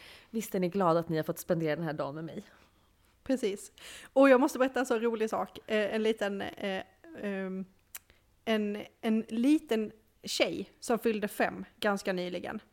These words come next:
Speaker 1: Mm.
Speaker 2: Eh, som hade, hade sitt kalas med sina kompisar och när hon, eh, eh, och var kanske inte den bästa värdinnan.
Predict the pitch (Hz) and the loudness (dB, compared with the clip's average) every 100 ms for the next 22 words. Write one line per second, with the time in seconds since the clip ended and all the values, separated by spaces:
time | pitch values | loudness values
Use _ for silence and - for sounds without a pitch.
0 | - 196 240 311 196 202 - _ 240 _ | -6 -2 -2 -4 -8 -8 -12 _ -20 _
1 | _ _ _ _ _ _ _ - - 226 | _ _ _ _ _ _ _ -12 2 2
2 | 208 202 208 226 214 220 - _ _ 214 | 2 -4 -2 -2 0 -2 -4 _ _ -2
3 | 220 220 202 - 247 269 285 - 214 196 | 0 0 -2 -2 2 2 2 -2 -4 -4
4 | 202 254 220 214 220 - 214 - _ - | 0 -2 -2 -2 -2 -2 -8 -8 _ -20
5 | - - - 208 208 202 196 190 196 208 | -20 -18 -4 -2 0 -2 -4 -8 -10 -16
6 | _ _ _ _ - 196 185 175 - - | _ _ _ _ -12 -6 -4 -6 -8 -6
7 | 233 240 233 247 247 320 302 220 226 214 | 2 6 6 4 4 4 4 2 2 2
8 | 196 196 190 226 196 202 | 0 0 2 4 2 -2